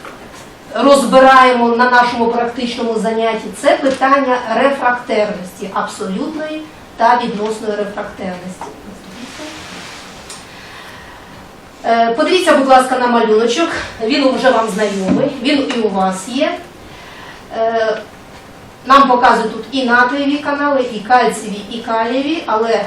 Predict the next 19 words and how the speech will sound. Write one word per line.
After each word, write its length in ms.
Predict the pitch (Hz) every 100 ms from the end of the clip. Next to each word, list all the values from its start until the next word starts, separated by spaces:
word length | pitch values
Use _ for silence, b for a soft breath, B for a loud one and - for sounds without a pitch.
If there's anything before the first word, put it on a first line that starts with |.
| -
наступний 520 | 226 - 247 226 214
слайд, 400 | - 220 214 196 - - - - - 220
нам 340 | 226 233 190 190
цікаві 500 | - 262 254 226 214
наразі 680 | 208 220 220 262 208 190 208
будуть 380 | 196 247 208 220
лише 360 | 226 233 233
натрієві 640 | 220 226 202 - 240 220 247
канали, 520 | 254 285 311 320 339 339
тому 280 | 226 226 240
що 180 | - 240
саме 420 | - 254 220 196 190 - - - -
натрієві 560 | 233 226 - 208 202 208
канали 400 | 226 214 262 349 349
будуть 320 | 196 226 220 -
відігравати 760 | 196 214 214 214 214 190 196 190 - - -
роль 380 | 202 214 269 339 339 - -
у 200 | 214 285 -
рефрактерності. 880 | 214 226 240 240 - 202 190 185 -